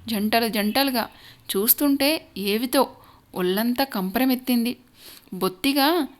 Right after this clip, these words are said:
దిక్కుమాలిన సినిమాలు, ఇంటర్నెట్లు పిల్లల్ని పాడు చేస్తున్నాయి. ఇరవై ఏళ్ళు వచ్చేసరికి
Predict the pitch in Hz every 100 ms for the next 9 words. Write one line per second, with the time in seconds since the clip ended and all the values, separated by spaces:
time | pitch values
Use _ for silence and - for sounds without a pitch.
0 | - 190 185 - 269 277 277 277 226 214
1 | 240 233 226 214 240 - - - 190 190
2 | 262 262 254 277 285 202 196 247 269 269
3 | 202 233 320 277 - 220 190 175 160 -
4 | - - - _ - 190 226 226 226 311
5 | 311 269 285 277 262 254 330 320